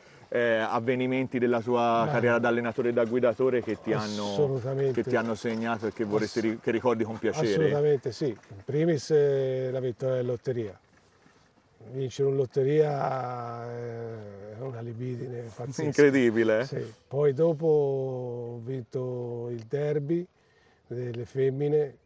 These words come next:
Speaker 2: con Cannoniera e anche lì. E in più ricordo volentieri anche la, nonostante il risultato non sia stato eclatante, la trasferta in America con Cucù di Esolo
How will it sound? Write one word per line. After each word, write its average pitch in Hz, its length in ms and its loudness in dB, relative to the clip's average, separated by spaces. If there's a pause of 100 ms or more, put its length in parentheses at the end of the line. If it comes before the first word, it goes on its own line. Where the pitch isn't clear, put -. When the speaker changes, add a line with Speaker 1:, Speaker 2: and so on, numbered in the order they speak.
Speaker 2:
con 107 680 -12
Cannoniera 123 1000 -8
e 113 640 -6
anche 113 300 -10
lì. 117 260 -8 (360)
E 156 100 2
in 143 120 2
più 143 960 2 (760)
ricordo 147 580 0
volentieri 147 720 2
anche 139 600 -2
la, 120 140 -2 (380)
nonostante 139 680 -2
il 139 80 4
risultato 135 500 0
non 131 200 -2
sia 139 340 -6
stato 135 400 -4
eclatante, 139 880 -2
la 127 100 -2
trasferta 127 500 -6
in 131 60 -4
America 127 640 -4
con 117 300 -10
Cucù 117 260 -10
di 123 160 -4
Esolo 117 380 -8